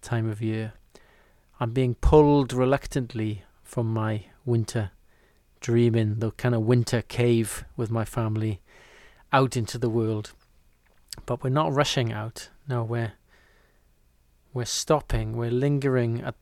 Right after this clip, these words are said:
the door and just seeing what's actually there to meet us. We're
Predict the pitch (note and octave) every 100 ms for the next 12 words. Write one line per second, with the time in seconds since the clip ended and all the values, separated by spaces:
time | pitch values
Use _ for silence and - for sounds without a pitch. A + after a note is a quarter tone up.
0 | - A2+ - B2 A#2 A2 G#2 - _ _
1 | _ _ _ _ _ _ _ _ _ -
2 | A2 C#3 - - C3+ B2 A#2+ C3+ - C3
3 | - - B2+ A#2+ A#2+ A#2 A2 _ _ -
4 | A#2+ A#2 A#2 - A2 - - - _ _
5 | _ _ _ _ _ _ _ - A2+ G#2